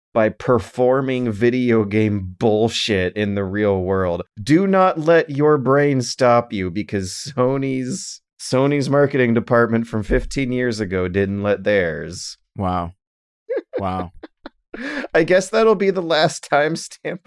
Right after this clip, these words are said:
Speaker 1: on the document is yeah, there he is. He's in, like, a fur apron with the goat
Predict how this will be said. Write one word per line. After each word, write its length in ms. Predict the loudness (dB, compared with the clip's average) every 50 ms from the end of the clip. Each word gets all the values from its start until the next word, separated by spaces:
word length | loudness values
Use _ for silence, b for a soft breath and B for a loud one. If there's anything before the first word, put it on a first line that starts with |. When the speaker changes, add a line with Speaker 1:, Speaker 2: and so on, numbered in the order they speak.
| _ -14
Speaker 1:
on 160 | -12 -8 -6
the 100 | -8 -8 -8 _ -10
document 760 | -6 -4 -2 -4 -4 _ -12 -10 -10 -8 -8 -6 -6 -6 -6 -8
is 380 | -10 -12 -12 -12 -16 -20 -20 _ _ _ _ _ _ _ _ B -12 -10 -10 -8 -2
yeah, 200 | B 2 2 2 2
there 360 | 2 4 6 6 6 6 6
he 120 | 4 4 2
is. 380 | 2 2 4 4 2 2 0
He's 180 | -2 -2 2 4
in, 140 | 4 4 6
like, 240 | 6 4 4 4 2
a 60 | -2
fur 800 | -2 -2 -4 0 2 4 6 6 6 6 6 6 6 6 4 2 2
apron 800 | 2 4 4 2 2 0 0 2 4 4 4 4 4 2 0 0
with 180 | 0 0 0 0
the 100 | -2 -2
goat 520 | 0 2 4 4 6 6 6 4 2 -2